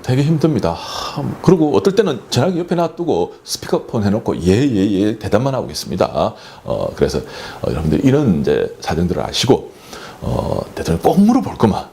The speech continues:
그리고 또 질문을 하려 그러면요, 여러분들이 뭣도 모르는 사람이 질문이 됩니까? 질문 안 됩니다. 아무것도 모르는 사람은 질문할 게 없습니다. 그러니까 뭐, 행설수설 뭐, 이랬다 저랬다.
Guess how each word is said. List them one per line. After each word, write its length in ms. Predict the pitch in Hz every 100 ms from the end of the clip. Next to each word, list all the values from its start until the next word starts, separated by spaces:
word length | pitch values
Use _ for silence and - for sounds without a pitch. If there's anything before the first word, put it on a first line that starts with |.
| -
그리고 340 | 147 127 -
또 120 | -
질문을 400 | - 175 208 202
하려 200 | 85 80
그러면요, 460 | 98 95 87 67 65 - - -
여러분들이 320 | 123 147 139 113
뭣도 320 | 165 - 143
모르는 440 | 92 92 95 160
사람이 480 | 180 160 139 147 143
질문이 320 | - 180 202
됩니까? 500 | - 95 131 156 107 -
질문 260 | - 233
안 180 | 240 104
됩니다. 640 | 127 117 196 95 135 101 80 - _
아무것도 440 | - 220 247 330 277
모르는 220 | 160 170
사람은 240 | 175 175
질문할 440 | - 220 262 - -
게 100 | -
없습니다. 460 | - - - 113 - - -
그러니까 220 | - 247 180
뭐, 80 |
행설수설 720 | 127 160 147 180 165 147 190 139
뭐, 160 | 131
이랬다 260 | 131 180 139
저랬다. 420 | - 165 175 90